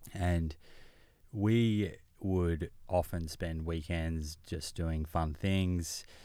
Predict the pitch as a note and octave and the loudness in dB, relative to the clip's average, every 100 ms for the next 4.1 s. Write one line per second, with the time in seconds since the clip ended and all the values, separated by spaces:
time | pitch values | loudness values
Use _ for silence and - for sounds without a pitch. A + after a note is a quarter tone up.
0 | - - - - G2+ F#2 - - F2+ E2 | -20 -20 -18 -14 -10 -8 -8 -4 0 2
1 | E2 D#2+ D#2+ D#2+ E2+ - - - E2+ D#2+ | 4 4 2 0 -2 -10 -6 -2 0 -2
2 | - D#2 E2+ - G2 F#2+ F2+ F2+ F2+ F2 | -4 -6 -6 0 4 6 6 6 8 6
3 | F2 E2+ E2 D#2 E2+ D#2+ D#2+ D#2 D#2 D2+ | 6 4 0 -2 -2 0 0 -2 -2 -4